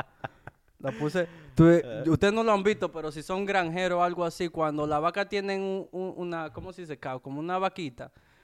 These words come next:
Speaker 1: que la tiran, a-, porque ellas la tiran de una vez y comienzan como a pararse así, no saben cómo pararse. Así es que estaba esa tipa cuando terminé con ella.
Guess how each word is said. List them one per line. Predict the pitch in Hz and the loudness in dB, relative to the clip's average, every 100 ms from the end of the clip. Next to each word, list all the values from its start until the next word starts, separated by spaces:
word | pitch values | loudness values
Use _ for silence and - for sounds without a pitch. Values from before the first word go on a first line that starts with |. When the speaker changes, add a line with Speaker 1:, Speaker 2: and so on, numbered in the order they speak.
| _ _ | _ _
Speaker 1:
que | 139 | -8
la | 139 139 | -8 -6
tiran, | 202 175 165 | -4 -4 -4
a-, | 160 | -6
porque | 147 147 | -8 -6
ellas | 165 185 | -4 -4
la | 180 | -4
tiran | 196 190 | -6 -10
de | 185 | -12
una | 180 180 | -12 -12
vez | 180 | -12
y | |
comienzan | 170 151 151 185 170 165 | -12 -14 -14 -14 -16 -16
como | 170 165 | -16 -14
a | |
pararse | 170 160 143 151 | -12 -12 -12 -14
así, | 139 139 | -18 -16
no | 131 139 | -16 -16
saben | 156 156 151 | -14 -14 -14
cómo | 156 156 | -14 -12
pararse. | 151 143 123 123 | -12 -12 -12 -12
Así | 127 - 139 | -12 -10 -10
es | |
que | 135 | -10
estaba | 139 135 127 | -10 -8 -8
esa | 127 | -10
tipa | 127 127 127 | -14 -14 -14
cuando | 127 120 120 | -14 -12 -12
terminé | 123 123 123 | -10 -10 -10
con | 123 | -10
ella. | 123 | -10